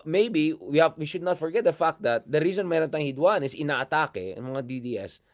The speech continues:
si B B M, right and left. And we had, they had the whole crazy Pulveroni clown show hearing ni Bato. So let's be very clear about it. And, and, and by the way, there's a basis to concerns about Duterte's.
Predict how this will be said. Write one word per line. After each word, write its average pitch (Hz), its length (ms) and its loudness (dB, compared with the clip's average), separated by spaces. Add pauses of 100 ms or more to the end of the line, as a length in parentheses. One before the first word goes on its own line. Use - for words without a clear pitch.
(140)
si - 160 -6
B 165 180 -6
B 165 180 -2
M, 113 160 0
right 143 220 2
and 165 140 -6
left. - 200 0
And 123 160 -6
we 135 120 0
had, 135 160 0
they 143 120 4
had 113 160 0
the 113 100 -6
whole 151 220 0
crazy 143 400 -6
Pulveroni 131 640 0
clown 131 320 -4
show 131 200 -2
hearing 123 360 -8
ni 123 120 -8
Bato. 117 420 -4 (580)
So 170 160 0
let's 185 200 0
be 185 100 -8
very 175 180 2
clear - 240 -4
about 123 300 -2
it. 107 100 -10
And, 156 220 -2 (340)
and, 165 220 -6
and 160 240 -4
by 208 120 6
the 226 80 4
way, 160 120 0
there's 185 180 2
a 190 60 2
basis 180 640 2
to 147 240 0
concerns 139 500 -2
about 135 300 0
Duterte's. - 640 -6